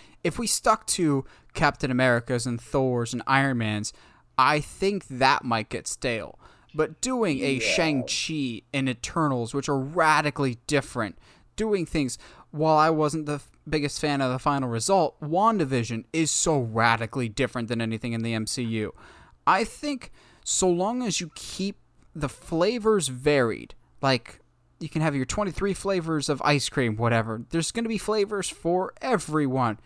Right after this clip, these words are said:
Speaker 1: You may th-, some people might think your inventory is too big, but so long as there's still flavors that everyone likes, you can keep your ice cream shop open, and no one's gonna complain about having too many flavors. It's, it's a matter of the staleness factor.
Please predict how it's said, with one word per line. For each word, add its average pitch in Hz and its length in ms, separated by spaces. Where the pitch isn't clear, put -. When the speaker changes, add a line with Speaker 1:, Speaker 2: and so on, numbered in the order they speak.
Speaker 1:
You 143 300
may 151 300
th-, - 120
some 180 220
people 196 220
might 185 160
think 220 260
your 156 200
inventory 208 720
is 175 160
too 196 260
big, 143 380
but 143 100
so - 160
long 247 220
as 214 100
there's 202 140
still 196 180
flavors 180 460
that - 100
everyone 147 480
likes, 214 440
you 143 100
can 143 100
keep - 280
your 131 100
ice 139 180
cream 135 160
shop 120 360
open, 113 460
and 123 100
no 127 100
one's 131 180
gonna 131 160
complain 131 340
about 117 200
having 120 240
too 170 440
many 120 280
flavors. 120 580
It's, - 400
it's 151 160
a 160 40
matter 170 280
of 143 380
the 135 60
staleness 135 600
factor. 113 560